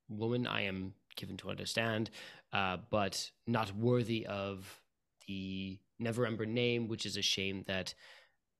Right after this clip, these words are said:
uh, Floon apparently carries every day. Why did he recruit the three of you, Ias Yaskarian?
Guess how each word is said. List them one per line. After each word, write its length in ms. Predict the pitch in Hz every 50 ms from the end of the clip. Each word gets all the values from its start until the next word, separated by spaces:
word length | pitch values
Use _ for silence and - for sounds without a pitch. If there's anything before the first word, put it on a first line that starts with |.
| _ -
uh, 220 | 92 90 85 85
Floon 340 | - - - - 110 101 95
apparently 400 | 92 - 101 95 95 104 104 101
carries 600 | - - - 101 98 98 98 - - - - - - _ _ _ _ _ _ _ _ -
every 240 | 120 123 113 120
day. 220 | 107 104 87 73 - _ _ _ _ _ _ _ _ _ _ _ _ _ _ _ _ _ _ _ _ _ _ _ - - _ - - - - _ -
Why 320 | 113 127 147 170 185 190
did 160 | 170 165 156
he 140 | 143 156 151
recruit 400 | 139 131 127 - - 143 131 127 - -
the 60 | -
three 320 | 117 - - 135 127 123 123
of 80 | 110
you, 200 | 120 123 120 123
Ias 960 | 113 107 107 107 107 107 107 107 - - - - - - - - - - - - - -
Yaskarian? 640 | - 110 107 - - 120 131 139 135 113 95 87